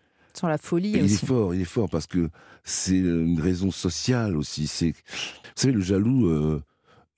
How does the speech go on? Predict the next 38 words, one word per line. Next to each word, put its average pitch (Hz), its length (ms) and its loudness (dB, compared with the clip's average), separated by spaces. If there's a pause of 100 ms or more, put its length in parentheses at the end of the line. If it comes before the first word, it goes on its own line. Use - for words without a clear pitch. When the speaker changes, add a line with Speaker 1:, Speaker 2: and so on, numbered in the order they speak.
Speaker 2:
est 85 100 0
pas 98 180 0
jaloux 90 240 -2
de 76 120 0
ce - 80 -8
qu'il - 180 -6
voit, 117 140 2
il 82 80 -2
est - 20 -4
jaloux 87 140 -2
de 71 40 -2
ce 67 60 -6
qu'il 73 140 -4
voit 64 100 -2
pas. 53 260 -4 (380)
Et - 80 0
ça, 120 240 0 (160)
euh, 76 140 -4 (420)
euh, - 140 -6
Chabrol 85 440 0
est 69 60 -2
très - 180 -4
fort 71 240 -4
pour - 200 -12
ça. - 240 -4
Speaker 1:
Mhm. 80 60 -4
Speaker 2:
Et 69 240 0 (200)
vous, 71 260 -6
vous 107 220 -2
allumez, 113 320 2
si - 140 -10
vous 82 100 -2
êtes 76 80 -2 (180)
devant 71 160 -4
une 76 140 -2
télé, 87 240 0
vous 90 160 -6
arrivez, 85 240 0